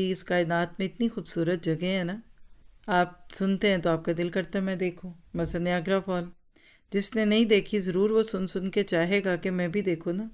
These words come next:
इसी तरह अगर किसी इंसान की खूबी और ख़ूबसूरती का तज़किरा हो तो दिल करता है ना उसको भी देखने को।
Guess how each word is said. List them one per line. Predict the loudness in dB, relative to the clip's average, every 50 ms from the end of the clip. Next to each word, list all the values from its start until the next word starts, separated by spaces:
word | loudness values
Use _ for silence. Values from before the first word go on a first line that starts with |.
| -16 -20 -20 -20 _ -20 -20 -6 -4
इसी | -2 -2 0 0
तरह | 0 0 0 2
अगर | 2 2 0
किसी | 2 0 0 2 2 4 4 6
इंसान | 6 4 2 2 0 0 2 4 4 4 4
की | 2 2 -2 -4
खूबी | -4 -6 -6 -2 -2 0 0 0 0 -2 -6 -8 -6 -6
और | -6 -4
ख़ूबसूरती | -4 -6 -6 -6 -4 -2 -2 -2 -2 -4 -2
का | 0 0 0
तज़किरा | 2 0 0 0 -2 -2 -2 0 0 0
हो | -2 -2 -4 -4 -6 -8 -14 -20 -20 -20 -20 -20 -20 -20 -20 -20 -20 -20 -20 -20 -20 -20 -20 -20 -8 -6
तो | -2 0
दिल | 2 2 2 2
करता | 2 0 0 0 0 0
है | 0
ना | 0
उसको | -2 -2 -2 -2 -2
भी | 0 0 0
देखने | 0 0 -2 -2 -4 -4 -4 -4
को। | -4 -6